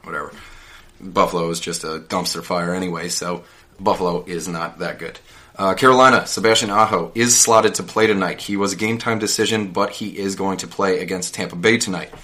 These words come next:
Brock McGinn was slated to take his spot on the top line, but now McGinn is, you know, playing on the second line.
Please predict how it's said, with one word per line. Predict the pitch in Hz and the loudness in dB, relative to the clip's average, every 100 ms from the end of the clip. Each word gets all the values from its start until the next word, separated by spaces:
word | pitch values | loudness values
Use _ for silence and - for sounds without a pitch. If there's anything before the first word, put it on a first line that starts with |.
| - - - | -20 -20 -6
Brock | 110 107 | 2 2
McGinn | 107 95 104 101 | 2 0 2 2
was | 90 98 98 | 2 2 2
slated | - 107 98 98 90 | 2 2 2 2 0
to | - 95 92 | -4 -4 -4
take | 117 104 | -2 -2
his | 95 | -2
spot | - 98 90 | 0 0 0
on | 90 | -2
the | 87 | -4
top | 98 95 101 | 0 0 0
line, | 92 90 | -2 -2
but | 87 82 | -6 -8
now | 92 90 87 | -4 -2 -4
McGinn | 87 92 95 | -6 -6 -8
is, | 85 85 - - _ _ _ - | -8 -8 -8 -10 _ _ _ -10
you | |
know, | 104 | -8
playing | 87 107 95 | -2 -2 -2
on | 90 | -2
the | |
second | 87 107 104 101 | -2 -2 0 2
line. | 95 98 98 95 | 4 4 2 -4